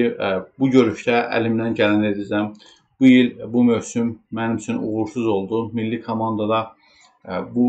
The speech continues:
oyunda qol vurub uğur-, ə, uğurlara start verməyə çalışacağam deyə bildirib. Məqsədimiz üç xal qazanmaqdır, azarkeşləri sevin-, sevindirməkdir. Sabah meydana qələbə üçün çıxacağıq deyə bildirib. Qeyd edək ki,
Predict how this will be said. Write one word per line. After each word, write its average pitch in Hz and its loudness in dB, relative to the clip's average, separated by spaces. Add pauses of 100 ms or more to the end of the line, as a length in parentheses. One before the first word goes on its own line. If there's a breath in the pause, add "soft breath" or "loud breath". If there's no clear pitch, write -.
(160)
oyunda 107 2
qol 117 2
vurub 120 0
uğur-, 107 -6 (260)
ə, 104 -6 (120)
uğurlara 117 0
start - -6
verməyə 101 -2
çalışacağam 104 -4
deyə 101 -2
bildirib. 104 -4
Məqsədimiz 123 2
üç 135 -10
xal - -4
qazanmaqdır, 120 -2
azarkeşləri 107 -4
sevin-, 107 -4
sevindirməkdir. 107 -4 (800 soft breath)
Sabah 135 2
meydana 117 4
qələbə 110 4
üçün 104 -4
çıxacağıq 101 -4
deyə 107 2 (580 soft breath)
bildirib. 98 -4
Qeyd 135 2
edək 135 4
ki, 135 2